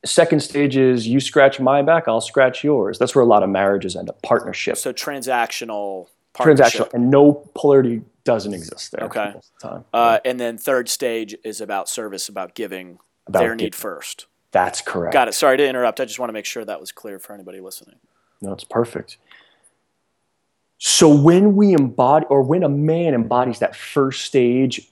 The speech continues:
Speaker 1: masculine that you were describing, "This is who I am. I don't give a fuck what anyone thinks. I'm gonna be this way. I'm decisive. I don't care how my decisions affect anybody else,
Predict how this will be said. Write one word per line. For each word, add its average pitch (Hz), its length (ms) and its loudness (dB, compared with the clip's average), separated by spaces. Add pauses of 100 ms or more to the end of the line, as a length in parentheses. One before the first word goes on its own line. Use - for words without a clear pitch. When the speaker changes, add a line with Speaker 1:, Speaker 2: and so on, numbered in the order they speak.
Speaker 1:
masculine 113 640 0
that 151 60 -2
you 143 80 -2
were 147 60 0
describing, 143 540 0
"This 143 240 2
is 160 140 2
who 156 220 8
I 120 140 8
am. 123 360 2
I 127 60 0
don't 113 120 -4
give 107 140 -6
a 85 80 -6
fuck 147 320 -2
what 131 100 0
anyone 127 320 -2
thinks. 120 380 -2
I'm - 80 2
gonna 113 100 0
be 120 300 -2
this 120 280 0
way. 123 320 4 (220)
I'm 120 160 4
decisive. 135 880 2 (180)
I 156 80 0
don't 123 160 -2
care 120 200 -4
how 143 340 0
my 143 180 0
decisions 110 480 -2
affect - 460 0
anybody 120 480 2
else, 104 260 2